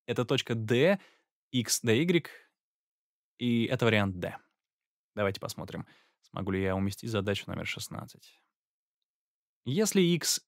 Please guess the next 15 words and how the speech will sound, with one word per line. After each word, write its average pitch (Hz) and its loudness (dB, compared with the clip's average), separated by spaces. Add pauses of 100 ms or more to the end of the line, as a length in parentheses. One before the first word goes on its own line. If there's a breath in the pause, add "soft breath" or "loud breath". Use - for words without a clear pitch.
(180)
Y 120 0
равно 104 4
семи, 107 2 (600 soft breath)
а 95 0
X 104 0
минус 104 0
Y 113 -2
равно 101 4
пяти, 170 0 (420 loud breath)
тогда 95 4
чему 143 2
будет 165 2
равно 131 4
значение 104 2
выражения 110 2